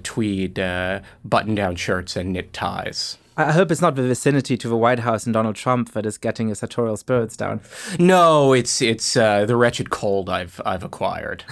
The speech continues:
Speaker 2: <laughs> So, um, I have it on good authority, that authority being you, I believe, that you were a punk rocker in college. I, is there a, a similarity to the spirit of rebellion of being, uh, conservative in the academy today and, uh,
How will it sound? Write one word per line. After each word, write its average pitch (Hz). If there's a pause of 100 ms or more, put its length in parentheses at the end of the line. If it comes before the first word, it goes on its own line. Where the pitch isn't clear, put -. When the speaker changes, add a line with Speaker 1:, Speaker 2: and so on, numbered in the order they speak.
Speaker 2:
<laughs> 202 (300)
So, 185
um, 175
I 147
have 175
it 175
on 160
good 151
authority, 135
that 113
authority 120
being 117
you, 143
I 117
believe, 110
that -
you 120
were 117
a 110
punk 131
rocker 113
in 104
college. - (320)
I, 160
is 175
there 185
a, 147
a 135
similarity 135
to -
the 120
spirit 127
of 110
rebellion 120
of 107
being, 117
uh, 104
conservative 117
in 120
the 117
academy 113
today 113
and, 101
uh, 101